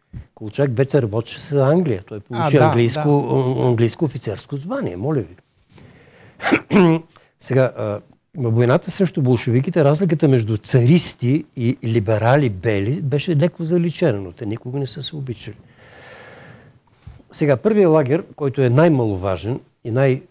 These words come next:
Speaker 1: вече стана смехотворен, това са, а, руските монархисти. А, според мен Кремъл успя да ги направи на, на маймуни. Просто ги махнаха от терена на бъдещите политически взаимодействия. Роля за това има много милата,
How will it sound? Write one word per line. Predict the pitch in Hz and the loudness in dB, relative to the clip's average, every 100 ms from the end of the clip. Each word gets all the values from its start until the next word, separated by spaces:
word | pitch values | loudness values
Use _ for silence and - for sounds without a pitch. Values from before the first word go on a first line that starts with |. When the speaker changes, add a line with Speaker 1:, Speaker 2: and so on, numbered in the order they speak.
| _ | _
Speaker 1:
вече | 110 - | -18 -10
стана | - 113 | -4 -4
смехотворен, | 107 104 - 107 123 151 131 | -4 -8 -12 -8 -2 0 2
това | 139 | 0
са, | 135 151 | -2 2
а, | 147 156 127 117 123 123 127 | 2 2 0 0 0 -2 -4
руските | 131 - 123 113 143 | -4 -4 -8 -4 -2
монархисти. | 113 110 92 - 98 - - - _ _ _ _ _ _ _ _ _ _ - - - - _ _ | 0 0 -4 -8 -10 -10 -14 -20 _ _ _ _ _ _ _ _ _ _ -20 -20 -20 -20 _ _
А, | 110 107 107 | -8 -4 -4
според | - 113 107 | -6 -6 -2
мен | 170 180 | 0 0
Кремъл | - 147 160 131 | 2 2 2 0
успя | - 139 | -2 -2
да | 131 | 0
ги | 117 | 0
направи | 107 113 123 120 | -2 -2 -2 0
на, | 117 110 117 - | 0 -2 -4 -6
на | 107 | -4
маймуни. | 104 101 95 85 85 _ _ _ _ _ _ - 156 - _ | -4 -4 -4 -8 -14 _ _ _ _ _ _ -20 -20 -20 _
Просто | 175 - | -8 -2
ги | 143 | 2
махнаха | 123 - - 123 135 | 4 2 0 -6 -6
от | 120 - | -8 -2
терена | 117 117 104 131 208 120 | 0 2 0 -4 -10 -10
на | 98 | -4
бъдещите | 120 120 - 117 - | -2 -2 -8 -12 -10
политически | 120 117 101 - 120 - - | -8 -6 -8 -8 -12 -12 -10
взаимодействия. | 107 98 101 92 92 - - 95 _ _ _ _ _ | -6 -4 -4 -4 -8 -10 -16 -20 _ _ _ _ _
Роля | 123 165 143 | 0 2 2
за | 117 | -4
това | 117 180 156 | -4 0 2
има | 156 165 | 4 2
много | 156 165 135 | 0 -2 0
милата, | 123 135 113 _ 147 151 147 | 2 2 0 _ -6 -4 -4